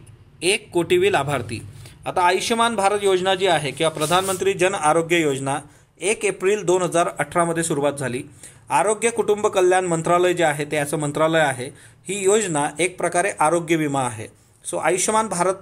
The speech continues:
योजना जी आहे, जवळपास दहा करोड आर्थिकदृष्ट्या कमकुवत कुटुंबांना आणि जिच्यामध्ये पन्नास करोड लाभार्थी, प्रत्येक वर्षी पाच लाख रुपयांचं विमा संरक्षण त्यांना आरोग्य सेवेसाठी हिच्यामध्ये मिळेल. स्मार्ट सिटी जे आहे,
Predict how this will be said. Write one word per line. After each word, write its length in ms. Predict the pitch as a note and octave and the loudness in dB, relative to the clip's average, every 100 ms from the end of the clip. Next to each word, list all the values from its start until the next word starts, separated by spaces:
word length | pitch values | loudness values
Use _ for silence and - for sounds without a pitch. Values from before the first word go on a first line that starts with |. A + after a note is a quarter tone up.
| - | -4
योजना 320 | D#3+ E3 E3+ | 0 0 0
जी 120 | E3+ E3 | 0 0
आहे, 260 | C3+ C3 | 0 -2
जवळपास 600 | B2 C#3+ F3+ F3 B2 - - - _ - | -2 2 2 0 -4 -8 -12 -20 _ -20
दहा 400 | B2 C#3 C#3 G3+ | -4 -2 0 -2
करोड 380 | G3+ E3 F#3+ G3+ | 0 0 2 2
आर्थिकदृष्ट्या 720 | D3+ D3+ G3 F3 D#3 D3+ E3+ | 0 0 -4 -6 -6 -4 -4
कमकुवत 500 | E3 D3 D3 E3 F3 E3+ | -2 -4 -2 -2 -2 -4
कुटुंबांना 600 | D3 E3+ D3+ C3+ A#2 A#2 - - - - C3 | -4 -2 0 -2 -4 -10 -12 -20 -20 -16 -10
आणि 100 | C3+ | -6
जिच्यामध्ये 420 | D3+ F#3+ F3+ C#3+ | 0 0 0 -2
पन्नास 420 | D3 D#3+ F#3 F#3 | -2 0 0 0
करोड 280 | F3+ E3+ E3 | 0 0 2
लाभार्थी, 440 | D3+ D3 D3+ C#3+ | 0 2 -2 -2
प्रत्येक 440 | B2 C#3 C#3 E3+ E3 | -6 -8 -6 -6 -4
वर्षी 220 | D3 F3+ | -4 -4
पाच 320 | F3 D#3+ D#3+ | 0 0 0
लाख 180 | D3+ D#3+ - | 0 0 0
रुपयांचं 480 | D#3 D3+ D3+ D3 D#3+ | -4 0 0 0 -4
विमा 260 | D3 C#3+ | -2 -2
संरक्षण 560 | D3+ C#3 C3+ C3+ D3+ E3 - - - | -2 -2 -4 -4 -4 -4 -10 -20 -12
त्यांना 280 | D3+ D3 D#3 D#3+ | -8 -4 -4 0
आरोग्य 340 | D3+ E3 E3 E3+ | 0 2 0 0
सेवेसाठी 460 | D#3 D3 D3 D3+ | 0 0 -2 -4
हिच्यामध्ये 400 | C#3 C3+ C3 C3+ | -4 -4 -4 -4
मिळेल. 240 | E3 A2 G2 - _ _ | -2 -4 -8 -18 _ _
स्मार्ट 360 | - E3 F3+ A3 | -10 0 2 2
सिटी 320 | - G#3 A3 | 0 -2 0
जे 100 | G3+ | 2
आहे, 320 | E3+ C#3 C3+ | 2 2 -6